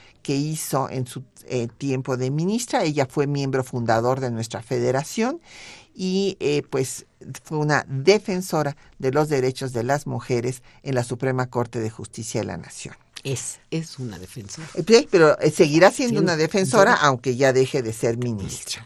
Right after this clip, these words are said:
Speaker 2: Exacto.
Speaker 1: Esperamos que lleguen no una, sino dos ministras, pero además con ideas liberales,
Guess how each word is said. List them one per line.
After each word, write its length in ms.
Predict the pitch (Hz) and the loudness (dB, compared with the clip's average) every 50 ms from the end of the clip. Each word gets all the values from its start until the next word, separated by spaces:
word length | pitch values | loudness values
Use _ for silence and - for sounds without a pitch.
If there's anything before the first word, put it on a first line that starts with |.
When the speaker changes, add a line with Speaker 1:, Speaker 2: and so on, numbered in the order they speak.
| - - | -20 -20
Speaker 2:
Exacto. 380 | - 98 - - - - - - - _ _ _ - | -18 -18 -16 -16 -16 -18 -18 -20 -20 _ _ _ -6
Speaker 1:
Esperamos 800 | - 143 151 151 - - 160 156 147 143 151 151 156 160 - - | -2 -2 -2 2 4 6 6 8 8 6 4 4 2 -2 -4 -4
que 220 | - 147 135 131 | -2 -2 -2 -2
lleguen 600 | 135 135 147 151 147 131 135 131 123 127 123 123 - _ _ _ - | -2 0 0 2 2 0 0 -2 -4 -4 -4 -6 -10 _ _ _ -2
no 220 | 156 160 185 185 | 2 6 8 8
una, 440 | 190 214 262 285 294 233 131 107 - - | 8 8 6 4 2 0 -2 -4 -6 -12
sino 500 | - - - - 139 135 127 127 120 117 | -14 -12 -8 -6 -2 0 2 2 2 2
dos 400 | 120 135 175 196 247 - - - | 4 6 6 6 6 6 0 -4
ministras, 800 | 262 247 233 208 180 175 165 - - - 156 175 208 - - _ - - - - - - _ | -4 -2 0 0 0 -2 -2 -6 -6 -4 -2 -2 -2 -4 -6 _ -20 -20 -20 -20 -20 -8 _
pero 180 | - 135 127 123 | 2 4 4 6
además 480 | 123 127 127 139 143 156 165 165 - | 4 4 2 4 4 4 4 2 -2
con 340 | - - - 147 143 143 - - | -8 -6 -2 0 0 0 -2 -4
ideas 720 | 147 135 127 135 139 139 139 139 139 151 156 - - - - _ _ _ _ - | -6 -6 -2 0 2 4 4 4 4 4 0 -4 -12 -16 -18 _ _ _ _ -4
liberales, 1300 | - 151 156 170 180 196 202 180 165 151 143 135 131 123 117 113 135 180 214 - - - - - - | 0 2 2 4 4 4 6 8 8 10 10 10 8 8 4 2 -2 -6 -8 -10 -16 -14 -14 -16 -16